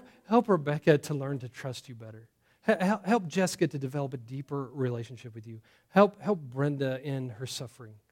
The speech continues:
Um, for our church body, Lord, Lord, help these folks to grasp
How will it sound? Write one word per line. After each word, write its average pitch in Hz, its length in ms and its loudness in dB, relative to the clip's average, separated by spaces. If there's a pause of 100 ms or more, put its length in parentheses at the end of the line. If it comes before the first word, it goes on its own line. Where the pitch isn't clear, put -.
(420)
Um, 143 400 -4
for 165 340 6
our 147 80 4
church 147 240 -4
body, 139 220 0 (220)
Lord, 175 280 4
Lord, 175 240 2 (140)
help 190 320 2 (160)
these 156 240 -4
folks 151 340 -8
to 147 100 -8
grasp 131 600 -4